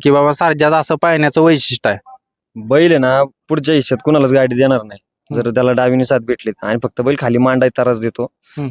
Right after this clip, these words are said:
Speaker 2: मग बैल ढुंगण काढतो नुसतं बाहेर.
Speaker 1: हम्म.
Speaker 2: हम्म. पुढच्या
Speaker 1: आत-
Speaker 2: आयुष्यात बैल एकारच करून पळतो डायरेक्ट.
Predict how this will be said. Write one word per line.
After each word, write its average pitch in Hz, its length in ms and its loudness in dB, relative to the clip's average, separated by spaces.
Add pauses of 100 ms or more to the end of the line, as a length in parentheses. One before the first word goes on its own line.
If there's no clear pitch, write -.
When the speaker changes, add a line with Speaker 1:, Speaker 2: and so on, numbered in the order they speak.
Speaker 2:
मग 113 100 -8
बैल 123 160 0
ढुंगण 117 200 0
काढतो 113 260 -4
नुसतं 110 220 -4
बाहेर. 104 180 -2 (340)
Speaker 1:
हम्म. 143 100 -4 (500)
Speaker 2:
हम्म. 104 180 -14 (680)
पुढच्या 139 100 -2
Speaker 1:
आत- 143 120 -4
Speaker 2:
आयुष्यात 131 240 -2
बैल 135 300 0 (180)
एकारच 127 460 -2
करून 120 220 -2
पळतो 110 260 -4
डायरेक्ट. 101 320 -6